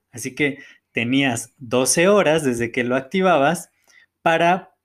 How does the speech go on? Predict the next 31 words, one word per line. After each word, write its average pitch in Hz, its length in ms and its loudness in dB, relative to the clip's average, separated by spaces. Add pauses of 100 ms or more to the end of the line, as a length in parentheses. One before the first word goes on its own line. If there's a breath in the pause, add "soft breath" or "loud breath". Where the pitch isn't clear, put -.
(160)
conservar 131 580 -2
esta 151 180 -4
apariencia, 165 880 -4
hacer 131 480 -6
todo 139 160 0
lo 135 180 0
que 120 440 -4
tenías 131 400 -4
que 170 100 -4
hacer 156 480 -2
y 160 240 -6
doce 151 380 0
horas 151 460 -2 (320 loud breath)
necesitabas 123 840 -4 (340)
descansar 127 640 -2
de 113 120 0
ella. 107 240 -6
O - 20 -12
sea, 113 160 -8
que - 80 -8
el 110 80 -6
cerebro 131 380 -2
necesitaba 127 480 -2 (460 loud breath)
descansar 131 600 -2
de 120 180 -4
esta 123 200 -4
apariencia. 107 600 -8 (1120 loud breath)
Y 170 460 0
en 180 100 2
este 262 200 0
cortometraje, 131 1040 -4